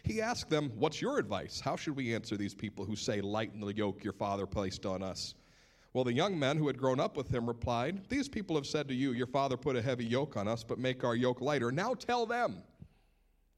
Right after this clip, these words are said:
'My little finger is thicker than my father's waist. My father laid on you a heavy yoke, I'll make it heavier.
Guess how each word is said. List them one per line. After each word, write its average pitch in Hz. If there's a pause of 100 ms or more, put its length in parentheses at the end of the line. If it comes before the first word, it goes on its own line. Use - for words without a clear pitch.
(400)
'My 160
little 147
finger 151
is 117
thicker 139
than 123
my 120
father's 101
waist. - (960)
My 165
father 160
laid 151
on 147
you 143
a 107
heavy 143
yoke, 135
I'll 139
make 123
it 104
heavier. 87